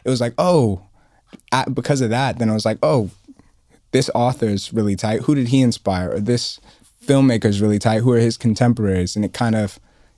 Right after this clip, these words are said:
yeah, it kind of kept going down that to, that's how I got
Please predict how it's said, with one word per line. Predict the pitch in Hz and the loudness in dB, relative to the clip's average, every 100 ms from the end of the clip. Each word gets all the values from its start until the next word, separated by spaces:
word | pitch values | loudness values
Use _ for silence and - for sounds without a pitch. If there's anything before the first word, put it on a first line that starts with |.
| - | -2
yeah, | 131 110 | 0 0
it | |
kind | - 127 | 0 -2
of | 117 | -2
kept | - 127 - _ - | -2 -2 -2 _ -2
going | 117 113 107 | 2 4 2
down | 104 101 101 | 2 0 0
that | 107 95 - | -2 -4 -6
to, | 98 87 98 _ - | -4 -4 -6 _ -2
that's | 131 135 | -2 0
how | 123 | 0
I | 113 | 0
got | 98 107 95 | 0 -2 -2